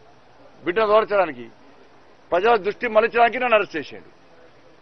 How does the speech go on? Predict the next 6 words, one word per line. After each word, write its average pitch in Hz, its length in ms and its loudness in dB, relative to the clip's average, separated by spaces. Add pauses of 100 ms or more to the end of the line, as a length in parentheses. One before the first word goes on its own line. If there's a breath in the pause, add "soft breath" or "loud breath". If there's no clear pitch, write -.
(1900)
ఎందుకంటే 233 320 4 (160)
ఏ - 20 8 (220)
చూసినా 233 340 -2
కూడా, 240 140 4 (140)
ఎక్కడ 233 200 -4 (140)
ఐటీ 226 180 -2